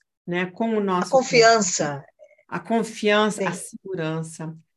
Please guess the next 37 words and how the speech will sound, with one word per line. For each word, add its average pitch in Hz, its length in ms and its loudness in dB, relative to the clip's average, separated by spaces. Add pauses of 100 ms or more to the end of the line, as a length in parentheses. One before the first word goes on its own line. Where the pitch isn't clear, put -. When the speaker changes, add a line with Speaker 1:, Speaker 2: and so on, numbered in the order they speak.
(120)
Speaker 2:
Segurança. - 400 -8
Speaker 1:
A, 180 120 2
a 190 40 0
sensação 226 600 0
de 233 140 -4
crer 254 440 0
que - 160 -8
o 208 80 -4
mundo 226 440 -2
é 202 120 -6
um 208 80 -6
lugar 180 380 -2
seguro, 156 680 -6
a - 40 -20
gente - 200 -14
perde 127 400 -12
isso. - 300 -20 (340)
A - 80 -18
pessoa 233 240 -8
perde 143 460 -10
isso. - 220 -20
Canso 311 440 -2
de 190 120 -4
ver 175 160 -2
isso 175 200 -12
no 160 80 -16
consultório. - 600 -20
Canso 254 640 0
de 165 100 -12
ver - 180 -18
isso, - 200 -20 (500)
né? 170 260 -8 (140)
É 196 80 0
uma 214 180 4
coisa 254 200 4
inconsciente. 277 760 -6 (680)
Eu, 170 160 -6